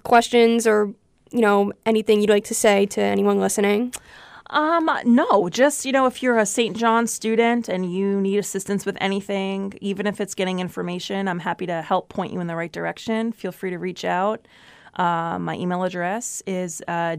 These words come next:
Speaker 2: D as in David, I, T as in Thomas, U, N as in Nancy, N as in Nancy, A as in Apple, N as in Nancy, at saint johns dot e d u. So, you know, shoot me an email if you need anything, and I'm happy to help.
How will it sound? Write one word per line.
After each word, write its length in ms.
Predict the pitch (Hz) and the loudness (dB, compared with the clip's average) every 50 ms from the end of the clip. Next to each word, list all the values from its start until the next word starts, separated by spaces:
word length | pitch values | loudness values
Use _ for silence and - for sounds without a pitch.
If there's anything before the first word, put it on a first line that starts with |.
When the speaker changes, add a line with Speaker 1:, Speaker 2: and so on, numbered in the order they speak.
| 151 | -10
Speaker 2:
D 260 | - - 175 185 190 202 | -12 -10 -6 -2 -2 -2
as 120 | 190 180 | -2 -2
in 80 | 170 170 | -4 -6
David, 340 | 185 185 190 190 208 208 185 - | -4 -4 -4 -2 -4 -6 -6 -6
I, 400 | 170 160 170 180 185 196 202 208 202 | -8 -6 -6 -6 -6 -6 -8 -8 -10
T 180 | - - 214 202 | -8 -4 -4 -2
as 140 | 196 196 196 | -2 -2 -2
in 100 | 185 180 | -4 -4
Thomas, 560 | - - 190 190 196 208 220 226 - - - | -4 -6 -6 -4 -4 -4 -4 -6 -8 -10 -12
U, 500 | 170 160 180 190 196 202 214 220 220 214 - | -10 -6 -4 -2 0 0 0 -2 -2 -2 -2
N 100 | 190 185 | -2 -2
as 160 | 196 185 - | -2 -2 -2
in 100 | 190 190 | -4 -4
Nancy, 520 | 185 185 190 180 - - 202 196 196 190 | -2 -4 -6 -8 -8 -8 -6 -6 -6 -4
N 120 | - 196 190 | -4 -4 -4
as 140 | 196 185 | -4 -4
in 60 | 202 190 | -6 -6
Nancy, 520 | 190 190 196 190 - 208 202 202 214 220 - - - - - _ _ _ - | -4 -6 -6 -8 -8 -8 -8 -8 -8 -10 -12 -14 -20 -20 -20 _ _ _ -4
A 160 | 196 202 190 | -2 0 2
as 120 | 196 190 185 | 0 0 0
in 100 | 190 175 | -2 -2
Apple, 440 | 180 180 180 - - 196 196 196 185 | -2 -4 -4 -4 -4 -4 -2 -2 -2
N 160 | 185 180 185 | -2 -2 -2
as 120 | 185 170 | -4 -4
in 100 | 190 180 | -4 -6
Nancy, 640 | 175 170 175 185 180 - 220 220 220 233 240 233 - - - | -4 -4 -6 -6 -6 -6 -6 -6 -6 -8 -10 -12 -14 -10 -4
at 320 | - 180 180 - - - | -2 -2 0 -2 -4 -8
saint 280 | - - - 180 185 - | -10 -6 -4 -4 -4 -4
johns 320 | - 190 170 190 196 - | -6 -4 -4 -4 -4 -2
dot 160 | - 185 180 - | -2 -4 -4 -4
e 120 | - 185 | -6 -10
d 80 | 190 190 | -8 -8
u. 500 | 185 175 180 190 202 214 220 247 330 339 _ _ _ _ - - - - _ _ - | -8 -4 -2 0 2 2 2 0 -2 -8 _ _ _ _ -20 -20 -20 -20 _ _ -10
So, 500 | - - - - 208 190 185 185 185 185 - | -8 -6 0 2 2 2 2 2 -2 -4 -4
you 120 | - 196 | -4 -2
know, 260 | 190 185 185 185 196 _ _ _ | -2 -2 -4 -4 -8 _ _ _
shoot 200 | - - - - | -8 -4 -4 0
me 100 | - 202 | 0 2
an 40 | 190 | 2
email 220 | 190 202 202 202 | 2 2 0 0
if 100 | 202 - | -2 -4
you 60 | - | -4
need 140 | 180 185 196 | -4 -2 -2
anything, 420 | 202 208 220 226 - 254 247 240 247 | -2 -4 -4 -6 -6 -6 -6 -6 -4
and 80 | 175 | -4
I'm 120 | 165 170 170 | -6 -6 -6
happy 220 | 190 196 - 208 | -8 -8 -8 -8
to 60 | 196 | -6
help. 320 | 190 220 208 - _ - | -4 -4 -6 -6 _ -12